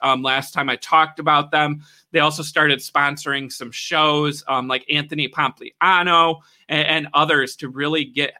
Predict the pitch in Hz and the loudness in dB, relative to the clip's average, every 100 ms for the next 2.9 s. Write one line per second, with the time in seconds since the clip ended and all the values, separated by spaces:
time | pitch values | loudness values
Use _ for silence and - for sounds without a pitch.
0 | - 143 143 147 156 151 139 147 143 135 | -14 -10 -6 -2 -2 0 -2 0 0 -2
1 | 127 135 131 - 139 143 127 - 135 - | 0 2 0 -4 -8 -4 -6 -6 -8 -4
2 | 120 120 - 127 123 - 156 156 | -6 -6 -4 -2 -2 -2 0 0